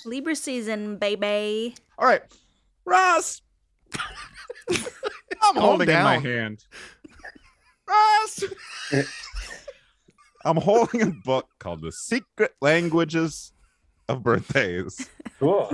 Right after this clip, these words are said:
Speaker 2: <laughs> Written by Gary Goldschneider and Joost Elfers.
Speaker 4: Ooh, Joost. I, I love his work.
Speaker 2: There's a lot of information here.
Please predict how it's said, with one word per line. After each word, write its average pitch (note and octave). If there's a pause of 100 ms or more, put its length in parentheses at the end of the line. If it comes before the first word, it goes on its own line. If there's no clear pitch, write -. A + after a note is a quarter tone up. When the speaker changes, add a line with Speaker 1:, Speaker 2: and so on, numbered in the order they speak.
(160)
Speaker 2:
<laughs> -
Written B2+
by A2
Gary A3
Goldschneider E3+
and F#2+
Joost D#3 (140)
Elfers. - (340)
Speaker 4:
Ooh, E3
Joost. D3 (320)
I, A#2
I A#2+
love B2+
his C3+
work. G#2+ (400)
Speaker 2:
There's D#3+
a D#3+
lot G#3+
of G#3
information D#3+
here. F#3